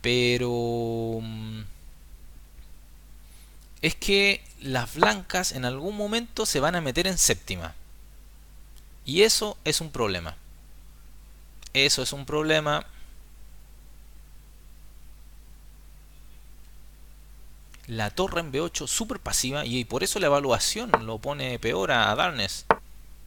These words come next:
Bueno, él intenta meterse en la partida. De a poquito lo podría ir logrando.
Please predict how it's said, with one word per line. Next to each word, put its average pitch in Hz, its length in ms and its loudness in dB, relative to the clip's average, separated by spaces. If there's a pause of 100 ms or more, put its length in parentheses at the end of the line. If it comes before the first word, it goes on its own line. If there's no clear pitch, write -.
(800)
Bueno, 170 160 -2
él 151 100 0
intenta 117 800 4 (1200)
meterse 110 440 2
en 120 60 0
la 139 80 4
partida. 135 540 2 (3250)
De 120 140 0
a 113 80 0
poquito 117 380 -2
lo 127 120 2
podría 147 360 4
ir 180 140 2
logrando. 107 640 0